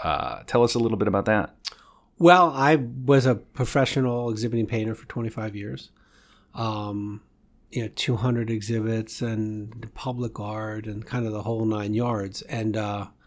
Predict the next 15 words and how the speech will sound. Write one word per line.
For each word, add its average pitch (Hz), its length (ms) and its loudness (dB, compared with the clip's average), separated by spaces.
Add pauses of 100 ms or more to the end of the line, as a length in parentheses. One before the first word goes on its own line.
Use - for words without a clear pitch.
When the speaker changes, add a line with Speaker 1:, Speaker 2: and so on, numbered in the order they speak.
(520)
Speaker 2:
I - 60 -10
found 220 220 6
it 180 60 4
very 147 180 8
frustrating 107 600 0
because 110 220 -4
we 120 80 0
do 117 140 0
not 127 260 4
live 127 220 0
in 113 80 0
a - 20 -2
culture 139 480 -2
that 110 180 -6
particularly 107 840 -6